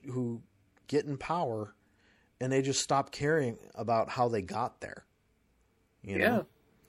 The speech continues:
Speaker 2: pretty
Speaker 1: I mean,
Speaker 2: much.
Speaker 1: you, these actors and actresses that are now these union leaders, you know, they don't care.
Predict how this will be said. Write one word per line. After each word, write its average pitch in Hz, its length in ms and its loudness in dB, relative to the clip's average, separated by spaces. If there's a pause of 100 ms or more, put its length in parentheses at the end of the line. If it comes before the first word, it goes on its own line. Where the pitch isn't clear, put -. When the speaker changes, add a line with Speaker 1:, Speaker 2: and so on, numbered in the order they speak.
(240)
Speaker 2:
pretty 143 160 0
Speaker 1:
I - 20 2
mean, 151 280 6
Speaker 2:
much. 123 100 0
Speaker 1:
you, 131 160 -4 (100)
these 127 220 -2
actors 123 540 2
and 107 100 -2
actresses 117 720 -2
that 110 180 0
are 107 240 2
now 107 540 0
these 104 440 -4
union 113 520 -4
leaders, 104 500 -2 (600)
you 151 80 -8
know, 107 160 -4 (880)
they - 140 -6
don't 220 180 -6
care. - 260 -14